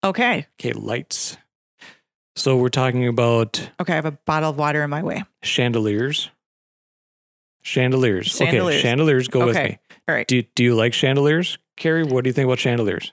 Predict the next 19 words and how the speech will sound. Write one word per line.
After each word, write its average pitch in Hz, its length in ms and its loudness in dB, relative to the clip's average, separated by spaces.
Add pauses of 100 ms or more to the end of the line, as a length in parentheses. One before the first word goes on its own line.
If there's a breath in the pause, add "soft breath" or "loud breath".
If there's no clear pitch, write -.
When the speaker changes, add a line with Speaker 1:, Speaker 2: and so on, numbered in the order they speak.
Speaker 1:
Okay, 190 280 0
so 170 540 0 (480)
depending 185 420 0
upon 180 540 0 (480)
the 170 100 -2
type 151 240 -2
of 170 80 -4
ceiling, 165 520 0 (1000)
they 160 260 0
are 156 120 2
pretty 156 260 -2
cool. - 420 -2 (960)
We, 175 420 2
however, 180 640 0
do 165 220 -4
not 156 400 2
have 170 160 0
the 185 80 -2
ceiling 156 540 -2